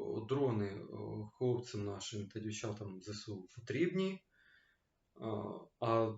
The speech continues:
м, ціль збору, е, зібрати не багато не мало, п'ять мільйонів гривень. Тому, будь ласка, долучайтесь. Отже, вертаємося до нашої теми. У всіх, е,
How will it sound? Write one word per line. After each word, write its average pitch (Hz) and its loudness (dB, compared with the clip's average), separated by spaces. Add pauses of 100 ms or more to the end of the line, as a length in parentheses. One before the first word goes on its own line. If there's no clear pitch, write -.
(180)
м, - -10
ціль 156 4
збору, 120 4
е, 101 0
зібрати 123 2
не 117 2
багато 117 0
не 117 0
мало, 135 0 (240)
п'ять 131 2
мільйонів 110 2
гривень. 87 -8 (840)
Тому, 127 -4 (640)
будь 113 0
ласка, 117 0
долучайтесь. - -10 (1500)
Отже, 175 12
вертаємося 220 8
до 185 10
нашої 135 6
теми. - -2 (1120)
У 135 -2
всіх, - 2
е, - -8